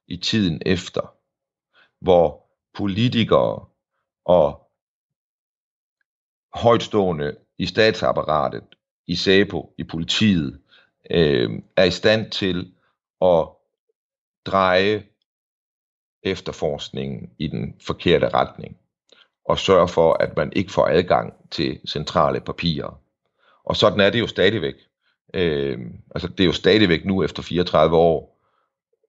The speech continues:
ifølge Christer Pettersson og Hans Melander,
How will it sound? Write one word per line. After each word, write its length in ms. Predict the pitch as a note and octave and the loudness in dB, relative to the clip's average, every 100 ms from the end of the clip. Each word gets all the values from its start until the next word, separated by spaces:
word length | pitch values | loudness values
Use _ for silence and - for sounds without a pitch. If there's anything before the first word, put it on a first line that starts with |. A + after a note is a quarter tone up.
| _ _ - | _ _ -10
ifølge 600 | F2+ D#2+ F2+ F2 E2 C#2+ - _ _ _ _ _ - | -8 0 2 4 2 0 -4 _ _ _ _ _ -4
Christer 240 | F2+ F2+ | -4 0
Pettersson 540 | F2 F#2 E2 D#2+ D2+ A#1+ | 0 2 2 2 -2 0
og 140 | C2+ | -2
Hans 260 | D2 C#2+ - | -2 -6 -4
Melander, 460 | C#2+ D#2 D#2+ G#1 | 2 2 2 -2